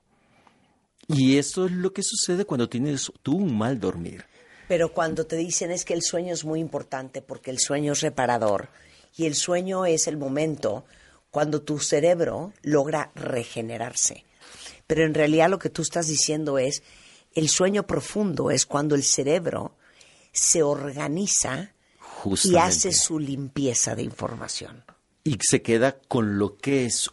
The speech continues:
Speaker 1: útil.
Speaker 2: Claro.
Speaker 1: Y esta parte es,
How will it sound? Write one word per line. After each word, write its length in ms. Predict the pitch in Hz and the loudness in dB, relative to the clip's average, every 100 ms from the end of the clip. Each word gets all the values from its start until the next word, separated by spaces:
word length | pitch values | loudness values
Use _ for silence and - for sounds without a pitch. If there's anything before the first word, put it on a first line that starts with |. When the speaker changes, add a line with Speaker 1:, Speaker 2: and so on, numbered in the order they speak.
| - | -8
Speaker 1:
útil. 380 | 90 - - - - _ _ _ _ _ - | -12 -12 -20 -20 -20 _ _ _ _ _ -12
Speaker 2:
Claro. 300 | - - - | -8 -8 -8
Speaker 1:
Y 180 | - 113 | 2 4
esta 280 | 139 - 196 | 4 4 0
parte 400 | 117 113 - 123 | 2 0 0 0
es, 280 | 117 - - | 0 -2 -4